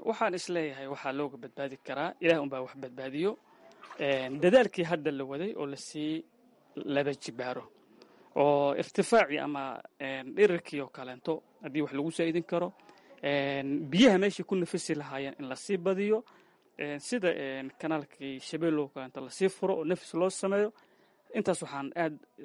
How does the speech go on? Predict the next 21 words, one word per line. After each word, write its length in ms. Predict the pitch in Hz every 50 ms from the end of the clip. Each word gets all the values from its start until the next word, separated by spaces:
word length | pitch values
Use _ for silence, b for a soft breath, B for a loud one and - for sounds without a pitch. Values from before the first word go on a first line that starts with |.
| - -
u 80 | - 165
dhihi 180 | 151 156 147 135
karaa 280 | - 147 131 131 127
waa, 240 | 123 127 123 120 117 -
waa 140 | 147 143 139
badbaadin 380 | 139 147 131 143 147 156 165
kartaa 280 | 156 - 135 - - 131
haddii 180 | 131 139 147 143
kanaalkaas 480 | - 151 151 156 139 - 143 - -
la 60 | 131
furo. 320 | - - - 147 160 190 - _ b b b b b b b _ _ _ - - _ -
Aad 140 | 175 165 143
inuu 160 | 156 156 147
badbaadin 300 | 135 139 135 143 147 151
karto. 300 | - 151 - - 175 - - _ _ -
Ummaddana 280 | 196 254 214 165 156 151
waxaan 220 | 147 - 143 139
leenahay 220 | 139 135 127 -
khasaaraha 360 | - 147 - 147 143 147 135 - -
gaartay, 380 | 131 120 - - - 143 - - _
Ilaahay 420 | 156 139 143 131 127 131 120 110